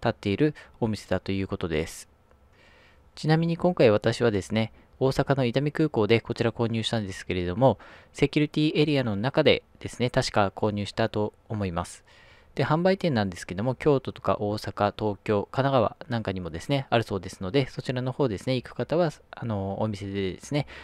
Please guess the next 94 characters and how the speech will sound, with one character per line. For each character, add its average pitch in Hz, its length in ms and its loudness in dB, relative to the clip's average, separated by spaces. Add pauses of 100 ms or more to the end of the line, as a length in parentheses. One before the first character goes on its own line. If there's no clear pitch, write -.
(140)
購 117 140 0
入 98 140 -2
し - 60 -10
て - 80 -6
み 98 120 -4
る 92 60 -8
の 104 100 -4
も 165 160 2
い 131 60 -2
い - 20 -6
と 98 100 -4
思 82 140 -4
い 82 80 -10
ま 82 120 0
す。 - 220 -8 (1120)
今 190 160 2
回 139 160 4
購 120 140 2
入 110 160 0
し - 80 -8
た 117 100 2
奈 113 160 2
良 110 60 2
漬 117 180 -2
け 123 100 0
で 127 100 0
す - 120 -8
ね、 95 260 -6
だ 135 100 4
い 147 100 2
た 160 120 2
い 156 160 2 (160)
千 139 240 -2
円 139 80 0
ぐ 139 80 0
ら 127 60 4
い 104 80 2
で 85 80 -2
し - 80 -6
た。 - 160 -8 (1080)
奈 135 220 2
良 139 120 2
漬 147 100 -6
け 156 100 4
は 151 140 4
で 113 100 0
す - 100 -10
ね、 120 120 0
こ 135 100 2
の 127 80 -2
粕 - 240 -2
の 123 80 0
香 107 220 2
り 110 80 -4
な 110 160 0
ど 95 180 0
も 90 240 -4
い 113 140 -2
い - 20 -2
の 95 120 -2
で、 104 100 4
お 101 100 0
茶 123 220 0
受 120 160 -4
け 120 260 2
と - 140 -6
か 101 120 0
で 85 120 -6
す - 100 -12
ね、 120 160 2
お 110 140 -2
茶 113 100 0
漬 107 140 -2
け 107 100 0
も 107 320 -2
よ 117 100 -2
く 107 120 -2
合 101 60 2
い 98 40 -4
ま 104 120 -4
す - 100 -14
し、 143 180 0
白 160 240 2
い 156 60 6
ご 127 100 2
飯 117 80 2
に 98 140 -2
も 85 140 -2
も 98 120 -4
ち - 80 -6
ろ 92 140 -2
ん - 20 -10
よ 101 140 -4
く - 200 -10